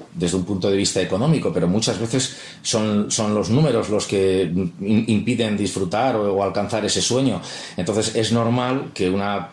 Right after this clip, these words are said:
política decidida en pro de la familia tenga inmediatamente consecuencias. No me cabe la menor duda que si en España tuviéramos, eh, medidas de esta índole, los datos efectivamente, mm, cambiarían y, mm, tendríamos resultados muy, muy favorables.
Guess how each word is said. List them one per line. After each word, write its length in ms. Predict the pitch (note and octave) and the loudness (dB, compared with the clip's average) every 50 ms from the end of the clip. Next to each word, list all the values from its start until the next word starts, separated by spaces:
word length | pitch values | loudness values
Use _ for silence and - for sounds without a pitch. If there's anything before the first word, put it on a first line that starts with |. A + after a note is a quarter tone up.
| - - | -8 -2
política 540 | - G#2 G2 G#2+ G2+ - A#2 G2+ E2+ F#2+ F2+ | -2 0 0 0 0 0 -2 -2 0 0 0
decidida 640 | E2 F2 E2+ - - F2 F#2 A#2 B2+ A#2 G#2 E2+ | 0 0 0 0 0 2 2 2 2 2 0 0
en 160 | E2 E2+ D#2+ - | 0 -2 -2 0
pro 160 | A2 G#2 G#2 | 0 0 2
de 80 | A2 | 2
la 80 | A2 G#2+ | 0 0
familia 560 | - - G#2+ A2 A2 A2 A2+ A2+ A#2+ C3+ C3+ - - - - - - - | 0 -2 0 0 0 2 2 2 0 0 -2 -6 -10 -14 -14 -16 -8 -4
tenga 240 | - A2+ G#2 G#2 A2+ | -2 0 2 2 2
inmediatamente 720 | A#2+ A#2 G#2+ G2+ G2 G#2 G#2 F2 G#2 G2+ G#2 G#2 - - - | 2 2 2 2 2 0 0 0 0 0 0 0 0 -2 -2
consecuencias. 760 | C3 A#2 G#2 - - - - A#2 C3+ - - G#2+ F2 E2+ G2+ | -2 -2 -2 -2 -2 0 0 0 0 0 0 0 0 0 0
No 160 | G2 G2 G2+ | 0 0 0
me 100 | G#2 G2+ | 0 0
cabe 180 | - G#2+ G#2+ G#2 | 0 0 0 0
la 80 | G2+ | 0
menor 240 | G#2 G#2 G#2 G#2 G2+ | 0 0 0 0 2
duda 220 | G#2+ A2+ A2+ A#2 | 2 2 2 2
que 100 | - A2 | 0 0
si 140 | F#2+ - G2 | 0 0 0
en 60 | F2+ | 0
España 420 | F2 E2+ - - G2+ G2 G2+ G2 - | 0 0 -2 -2 -2 -2 -2 -2 -2
tuviéramos, 580 | G#2+ G2+ G2+ G2+ G2 G2 G2 G2+ G2 - - - - - - - - - | -2 0 0 0 0 0 0 -2 -2 -2 -4 -6 -10 -12 -14 -10 -4 0
eh, 180 | G#2 G2 G2 | 0 2 4
medidas 600 | G2+ G#2 G#2+ G#2 G2+ G#2+ G#2+ G2+ G2+ G2+ F#2 F2+ | 4 4 2 2 2 2 2 2 2 2 0 0
de 60 | G#2 G#2+ | 0 0
esta 220 | - - - G#2 | 0 0 0 0
índole, 540 | G2+ G#2 G#2+ G#2+ A#2 A2+ A2+ A#2 B2+ C3+ C3 - - - - | 0 0 2 2 2 2 2 2 2 0 -4 -8 -14 -8 -4
los 320 | F2 F#2+ F#2+ F2+ F2 D#2+ D2+ | 0 0 2 2 0 0 0
datos 340 | F#2 F2+ F2 - G2+ - | 0 0 0 0 0 0
efectivamente, 960 | G#2 F#2 - F#2+ E2 G2 G2 F#2+ F#2+ G2 F#2+ F#2 E2 A2 A2 A#2 B2+ B2+ G2 G2+ | 0 0 -2 -2 0 0 0 0 2 0 0 0 0 2 2 2 2 2 0 0
mm, 420 | G2+ G2 F#2+ F#2 F2+ E2+ D#2+ - | 0 0 2 2 2 2 0 0
cambiarían 640 | - - F#2 F2+ F2+ F2 E2 E2+ F#2 A2 G#2+ F#2+ F2+ F2 | -2 -2 0 0 0 0 2 2 0 0 0 2 0 0
y, 80 | E2 | 0
mm, 520 | D2+ D2+ D#2 D#2 D#2+ E2+ E2 D#2+ D#2+ D#2 - | -2 -2 -2 0 2 2 2 0 -2 -2 -2
tendríamos 440 | F2+ E2+ E2+ E2+ F#2 F2+ F#2+ F#2+ | 0 2 4 4 2 2 2 0
resultados 500 | F#2 F#2 - F#2+ F2 F#2+ F2+ G2 A2 G2+ | 0 0 0 0 0 0 2 2 2 2
muy, 180 | A2+ A2+ A#2 G#2+ | 2 2 2 2
muy 200 | F#2 F2+ F#2 F2+ | 2 0 0 0
favorables. 560 | - F#2 E2 D#2 D#2+ F2 G2+ F#2 D#2+ D2+ D2 | 0 0 0 0 0 0 -2 -2 -2 -4 -4